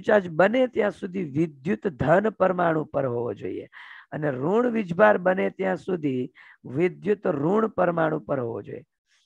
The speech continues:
જો કે આ પોઇન્ટ એટલું ઇફેક્ટિવ નહીં, કારણ કે ઘણી વાર એવું બનશે, જેમ કે હું અહીંયાની જ તમને વાત કરું કે અહીંયા ઓક્સિજનને ડોનેટ કર્યું છે તે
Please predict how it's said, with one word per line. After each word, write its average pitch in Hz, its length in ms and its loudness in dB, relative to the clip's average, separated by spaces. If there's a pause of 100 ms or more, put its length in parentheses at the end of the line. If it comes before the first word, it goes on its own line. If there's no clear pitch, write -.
(120)
જો 165 200 -4
કે 208 60 -2
આ 180 200 6 (100)
પોઇન્ટ 214 220 -2
એટલું 214 340 -4
ઇફેક્ટિવ 220 360 -6
નહીં, 208 120 -8
કારણ 185 180 -8
કે 135 140 -16
ઘણી 196 220 -8
વાર 214 100 -6
એવું 220 180 -6
બનશે, 185 400 -12 (880)
જેમ 180 160 -12
કે 196 100 -10
હું 214 100 -4
અહીંયાની 220 340 -4
જ - 100 -16
તમને 214 220 -4 (100)
વાત 214 200 0
કરું 220 180 0
કે 165 80 -10
અહીંયા 202 300 -2
ઓક્સિજનને 214 400 -8
ડોનેટ 185 400 -4
કર્યું 208 280 -10
છે 202 120 -14
તે 202 120 -8